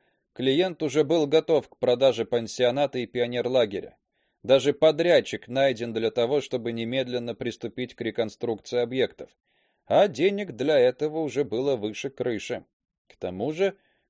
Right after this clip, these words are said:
наконец, был открыт антикварный магазинчик, и теперь не нужно было продавать марки и картины по демпинговым ценам. И ценности не нужно теперь таскать с собой и прятать в каких-нибудь щелях.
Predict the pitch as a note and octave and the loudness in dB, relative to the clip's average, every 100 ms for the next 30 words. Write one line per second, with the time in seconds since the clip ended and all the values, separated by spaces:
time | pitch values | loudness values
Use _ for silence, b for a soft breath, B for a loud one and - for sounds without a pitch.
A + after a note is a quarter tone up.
0 | - A#2+ C3 C#3 E3+ A3+ - A2 F3+ G3+ | -4 -2 2 2 2 -2 -4 -2 0 2
1 | D#3 D3+ - F3 G3 - D#3 C#3 C3+ G2 | 0 -2 0 0 0 -2 -6 -6 -6 4
2 | D3 D3+ D3+ C#3+ C#3 C#3+ A2 A2 G2+ G#2+ | 4 4 -2 -4 0 0 0 -6 -6 -10
3 | - _ _ _ _ D3 G#3+ - E3 - | -12 _ _ _ _ -8 -8 -6 -6 0
4 | G3 F#3+ C#3+ C3 F3+ C3+ C#3 A2+ D#3 C#3 | 2 2 -2 -2 -2 -2 -4 0 2 0
5 | B2+ A#2 A2+ A2+ C3 A2 A#2 B2 A#2 A#2 | 0 2 4 4 2 0 -2 -2 -2 -6
6 | - G#2+ - C#3+ C3+ A2 A2 A2+ A2+ A2+ | -2 -2 -2 -8 -6 -2 0 0 -2 -6
7 | G#2+ G#2+ G#2+ G#2 - G#2 E2+ C#2 _ _ | -2 -2 -2 -4 -2 -2 -2 -12 _ _
8 | _ _ G#3+ B3 - F#3+ F#3 F3+ F3+ - | _ _ -10 -8 0 4 4 4 -4 -6
9 | F3+ E3+ - D#3+ F#3 E3 D3+ B2 C3+ C#3+ | -4 -4 -4 -6 -4 0 -2 -2 -6 -6
10 | C3+ C#3 B2 A#2+ B2 - C3 A2 - A#2 | -2 0 0 0 -2 0 0 0 -2 -2
11 | D3 C#3+ - B2 C#3 B2 - - A2 B2 | 0 -2 -2 0 0 -2 -10 -8 -8 -8
12 | - A#2+ A2+ A2 - C3 A2+ F2 | -12 -10 -8 -8 -6 -2 0 -2